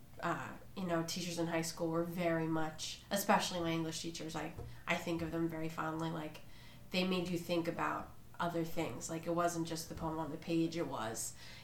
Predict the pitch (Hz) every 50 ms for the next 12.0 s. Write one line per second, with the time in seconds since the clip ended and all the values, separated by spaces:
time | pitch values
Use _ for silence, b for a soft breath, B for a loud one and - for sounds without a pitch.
0 | B - 190 185 175 165 - - - - - - - - - - - - - -
1 | - - - - - - 185 190 202 196 185 185 180 - 196 180 - - 170 -
2 | - 185 170 170 170 170 170 170 170 165 165 - 165 165 180 170 - 226 220 208
3 | 185 175 170 165 160 160 160 160 175 175 175 170 175 170 170 170 180 185 202 202
4 | 185 - - - 160 165 165 165 B B B B B B B - 370 403 415 349
5 | 240 202 196 - 220 214 226 220 208 208 214 - 214 208 202 202 - - 190 190
6 | 190 - 175 170 175 175 170 165 160 165 165 - - - - - - - - -
7 | - - - - - - - - - - - - - - - - - - - -
8 | - - - - 190 185 180 175 175 - 170 170 165 165 170 165 - - - -
9 | - - - - - - 190 190 190 202 190 - - - - 190 185 190 190 -
10 | - 185 175 - - - 175 160 160 156 151 - - - - - - - - -
11 | - 185 180 - - 196 202 196 190 214 226 226 226 247 214 190 196 190 190 -